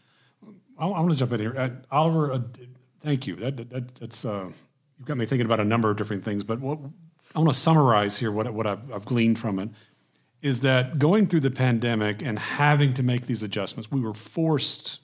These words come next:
because of the situation, to, to, to rethink work, rethink ourselves, family, et cetera. We've all had to do that. And, and that's really not unlike any time we're, cre-, when we go through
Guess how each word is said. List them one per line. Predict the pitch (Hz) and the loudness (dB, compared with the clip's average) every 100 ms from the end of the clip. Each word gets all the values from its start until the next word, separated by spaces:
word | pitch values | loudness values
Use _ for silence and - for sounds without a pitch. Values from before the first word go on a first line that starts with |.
| 139 | -14
because | 110 104 110 | -12 -6 -6
of | 104 | -2
the | |
situation, | 98 117 110 101 95 - 95 | -2 -2 -2 -4 -4 -6 -10
to, | - 120 | -6 -8
to, | 131 151 | -6 -8
to | - 98 120 - | -10 -10 -16 0
rethink | 135 139 139 139 127 - | 2 2 4 2 2 -6
work, | 107 165 202 - - | 0 0 0 -12 -6
rethink | 107 113 - | -4 -2 -4
ourselves, | 92 - 156 160 147 123 - _ _ | -4 0 2 2 0 -4 -8 _ _
family, | 160 147 147 135 | 0 2 4 2
et | 120 | 0
cetera. | - - - 107 | -8 -10 -16 -10
We've | 104 | -4
all | 120 117 | -2 -2
had | 107 | -4
to | |
do | 98 113 98 | -4 -6 -6
that. | 92 110 _ _ _ _ _ _ _ - | -10 -14 _ _ _ _ _ _ _ -4
And, | 147 170 | 0 2
and | 151 | 2
that's | 175 - | 2 4
really | 214 190 | 6 8
not | 156 | 8
unlike | 139 135 131 123 156 | 6 4 4 2 2
any | 147 139 | 2 2
time | 131 120 | 2 0
we're, | 120 | 0
cre-, | 117 - 139 | -4 -6 -4
when | 127 131 127 135 | -4 -6 -8 -8
we | 170 | -2
go | 185 | -2
through | 175 | 0